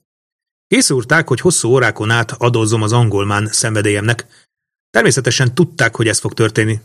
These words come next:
Jól kitervelték. Tudták, hogy én megyek majd a halott amerikaihoz, és tudták, hogyan rendezzék meg úgy a dolgokat, hogy engem teljesen felspanoljanak. Három nap,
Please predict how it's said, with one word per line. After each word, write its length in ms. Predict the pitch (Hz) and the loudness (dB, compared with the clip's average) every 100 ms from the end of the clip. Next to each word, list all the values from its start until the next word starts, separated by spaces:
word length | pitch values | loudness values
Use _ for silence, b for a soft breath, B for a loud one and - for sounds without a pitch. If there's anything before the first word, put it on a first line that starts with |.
| _ _ - | _ _ 0
Jól 300 | 127 170 104 | 2 4 2
kitervelték. 760 | 107 - 92 98 95 101 - - _ _ _ _ _ _ | -4 -4 -2 -2 -2 -4 -6 -14 _ _ _ _ _ _
Tudták, 380 | - 208 - 117 | 0 2 2 0
hogy 280 | - 120 - | 2 0 -2
én 260 | - 143 117 | -2 -2 0
megyek 320 | 104 104 101 | -2 -2 -4
majd 180 | 107 104 | -2 -2
a 80 | 98 | 0
halott 280 | 117 101 | 0 0
amerikaihoz, 760 | 113 110 110 110 107 123 - - _ | 0 0 0 0 2 0 -2 -8 _
és 300 | 120 110 - - | -4 -2 -6 -4
tudták, 440 | - 143 - 135 | -2 0 0 0
hogyan 260 | - 139 104 | 2 0 0
rendezzék 540 | 110 110 104 101 110 | 0 0 0 -2 -4
meg 160 | 104 95 | -4 -4
úgy 160 | 110 117 | 0 2
a 40 | |
dolgokat, 460 | 113 117 117 120 - | 2 0 0 -2 -2
hogy 180 | 113 B B B | -4 B B B
engem 280 | 107 110 110 | -2 0 0
teljesen 500 | 139 95 - - 87 | 0 0 -4 -6 -4
felspanoljanak. 880 | 104 90 - 98 95 95 95 90 - _ _ _ _ _ | -4 -4 -6 -6 -2 -2 -4 -8 -16 _ _ _ _ _
Három 320 | - 110 95 | 0 0 0
nap, 260 | 101 113 | -2 -2